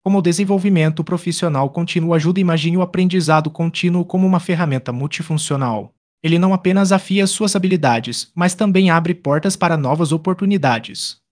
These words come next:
Você já se perguntou como algumas pessoas parecem prosperar mesmo em tempos difíceis? A resposta está na capacidade de adaptação. Ao investir em seu desenvolvimento, você se torna mais resiliente e preparado para qualquer desafio que surgir.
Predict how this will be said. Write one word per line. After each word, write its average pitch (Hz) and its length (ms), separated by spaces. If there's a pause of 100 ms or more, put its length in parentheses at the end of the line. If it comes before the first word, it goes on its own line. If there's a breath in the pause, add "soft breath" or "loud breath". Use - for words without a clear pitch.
(140)
Você 135 180
já 156 180
se 156 140
perguntou 202 460
como 233 180
algumas 180 280
pessoas 180 380
parecem 156 400
prosperar 160 420
mesmo 139 280
em 170 80
tempos 165 380
difíceis? 139 880 (340)
A 143 80
resposta 156 500
está 196 220
na 175 120
capacidade 170 680
de 165 100
adaptação. 160 720 (360)
Ao 123 140
investir 170 380
em 170 40
seu 185 140
desenvolvimento, 180 880 (160)
você 156 200
se 175 120
torna 185 300
mais 156 260
resiliente 165 560
e 170 60
preparado 170 580
para 180 220
qualquer 175 420
desafio 185 520
que 214 100
surgir. 135 720